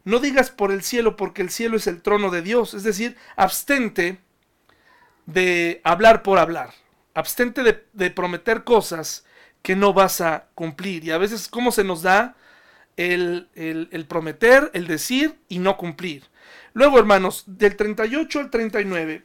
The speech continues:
treinta y ocho al treinta y nueve, "Han oído la ley que dice que el castigo debe ser acorde a la gravedad del daño. Ojo por ojo y diente por diente". Y es verdad, eso es lo que decía la ley, pero hay una serie de,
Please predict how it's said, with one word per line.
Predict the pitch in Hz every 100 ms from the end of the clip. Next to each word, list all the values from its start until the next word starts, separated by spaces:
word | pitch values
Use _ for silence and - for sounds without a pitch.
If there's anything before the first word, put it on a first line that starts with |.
| _
treinta | - 196 202
y | 226
ocho | 269 269
al | 262
treinta | 220 196 185
y |
nueve, | 170 156 -
"Han | 254 311
oído | 320 262 240 180 175 180 - _ _ _ _ _
la | 165 170
ley | 190 294 311
que | 262
dice | 220 214 - 196
que | 196
el | 180
castigo | 185 180 - 294 320
debe | 269 269
ser | 262 269
acorde | 233 - 254 262 269
a |
la | 226
gravedad | 185 180 170 175
del | 196 220
daño. | 294 320 214 - _ _ _ _ _
Ojo | 202 208 247
por | 254 254
ojo | 214 214
y | 214
diente | 165 170 202
por | 226 214
diente". | 311 311 226
Y | 185
es | 220
verdad, | 247 240 294
eso | 277
es | 285
lo | 320
que | 330
decía | 196 190 220
la | 208
ley, | 202 247
pero | - 196
hay | 294
una | 339 359
serie | - 262 254
de, | 226 165